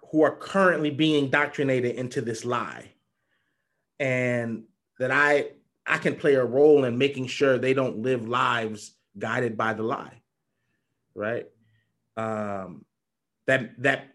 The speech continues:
that, you know, I still have a ton of unpacking to do because I'm, like, twenty-something, I was twenty-something at the time, right? But, like, these boys are fifteen, fourteen, thirteen,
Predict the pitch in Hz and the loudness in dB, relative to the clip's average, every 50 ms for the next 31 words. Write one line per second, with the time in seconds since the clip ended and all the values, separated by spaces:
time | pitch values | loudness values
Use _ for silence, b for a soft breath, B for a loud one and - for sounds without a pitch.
0 | - 120 139 135 131 120 - 156 165 156 135 127 - 151 160 - - 180 151 151 | -4 0 0 0 0 0 2 2 4 4 4 2 2 0 -2 0 2 2 2 4
1 | 143 131 123 104 98 - - - - - - 208 196 185 175 143 156 151 147 151 | 2 0 -2 -4 -6 -10 -16 -18 -6 0 2 4 6 6 4 4 2 0 0 0
2 | 170 160 160 160 151 135 127 123 131 127 113 110 113 110 104 104 101 - - b | -2 -2 -2 -2 -2 -4 -6 -6 -6 -8 -6 -4 -4 -4 -4 -4 -8 -10 -12 b
3 | b b b b b 120 117 - 131 113 131 143 156 147 135 123 117 120 - - | b b b b b -8 -4 -2 -2 0 2 2 2 2 2 0 0 -2 -4 -6
4 | - _ _ - - - 185 180 180 156 156 - 135 127 127 135 123 - - - | -14 _ _ -10 -2 2 4 4 4 2 0 -2 -4 -4 -2 -2 -2 -4 -4 -4
5 | - 160 156 - - 123 113 117 113 113 110 110 110 - 113 104 104 101 104 110 | -4 -2 -2 -2 -2 -2 -2 -2 -2 -4 -4 -4 -6 -8 -8 -8 -6 -6 -4 -4
6 | 131 135 135 B B B B B B - 135 135 135 131 151 160 156 127 120 127 | -4 -4 -4 B B B B B B 0 2 2 0 0 -2 -4 -4 -4 -2 2
7 | 147 165 165 151 131 139 131 127 123 123 117 - b b b b b _ - 170 | 4 4 4 4 4 2 2 2 2 0 -2 -4 b b b b b _ 0 0
8 | 170 170 170 175 165 160 156 160 165 165 160 156 - 160 156 147 143 151 156 160 | 0 0 0 -2 -2 -2 -2 0 0 0 0 0 -2 -4 -6 -4 0 2 2 2
9 | 156 160 147 139 127 123 117 110 110 110 | 2 0 -4 -6 -6 -4 -6 -8 -8 -12